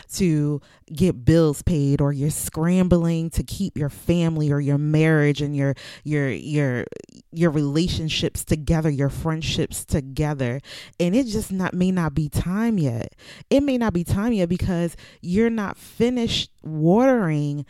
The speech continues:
that seed that has been planted. I'm gonna go back to planting seeds. I did a podcast on this not too long ago that you can go back and listen to.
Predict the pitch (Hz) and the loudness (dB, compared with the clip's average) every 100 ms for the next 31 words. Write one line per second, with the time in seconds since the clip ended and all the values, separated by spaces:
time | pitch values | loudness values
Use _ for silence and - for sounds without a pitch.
0 | - - - 175 - - - 233 240 196 | -16 -8 0 0 0 -6 -4 0 0 0
1 | 170 170 175 160 143 151 143 - 180 208 | -2 0 0 -2 0 0 0 -2 -2 -2
2 | 196 127 107 - 208 240 196 185 175 165 | -2 -4 -6 -6 -2 0 0 2 2 0
3 | - 156 175 165 151 - 185 160 147 143 | -4 -4 -4 -4 -4 -6 -6 -4 -4 -2
4 | 160 180 185 180 - - - 160 156 185 | 0 0 -2 -6 -16 -20 -6 -2 0 0
5 | 170 180 160 - - 156 151 151 147 143 | -2 -2 -2 -4 -2 2 2 4 2 0
6 | - - 160 165 - - 156 147 151 160 | -6 -6 -4 -4 -6 -6 -4 -2 -2 -2
7 | 170 180 175 156 139 147 143 147 147 147 | 0 2 0 -4 -6 -10 -6 -2 0 -2
8 | 156 147 147 160 190 185 208 | -4 -6 -4 -6 -6 -4 -2